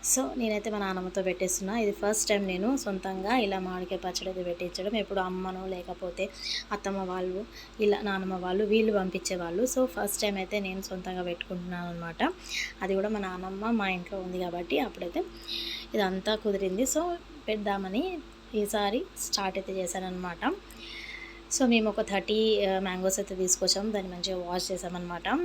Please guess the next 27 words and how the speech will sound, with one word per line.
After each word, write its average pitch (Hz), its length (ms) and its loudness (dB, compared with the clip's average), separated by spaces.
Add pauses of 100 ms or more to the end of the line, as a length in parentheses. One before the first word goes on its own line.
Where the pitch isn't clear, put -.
(120)
అవి, 214 340 2 (800)
ఆ, 110 160 -2
ఇలా 202 240 4
పిక్కలతో 202 520 0
పెట్టాము. 190 520 0 (320)
కొంతమంది 214 680 2
జీడితో 202 440 2
పెడతారు 190 400 2
and 196 180 -2
కొంతమంది 190 340 -2
పిక్కలతో, 196 420 -2
and 202 120 0
పిక్కల్-, 202 560 -4
పిక్క 214 240 -2
లేకుండా 196 480 4
కూడా 190 160 4
పెట్టే 180 260 -2
వాళ్ళు 180 220 -2
ఉంటారు. 175 280 -2 (480)
So, 294 80 8
ఎవరి 208 360 6
పద్ధతిలో 190 440 0
వాళ్ళు 185 180 2
పెట్టుకుంటారో, 185 440 -2
ఎవరి 196 260 2
ఇష్టం 180 320 -2
వాళ్ళది. 175 320 0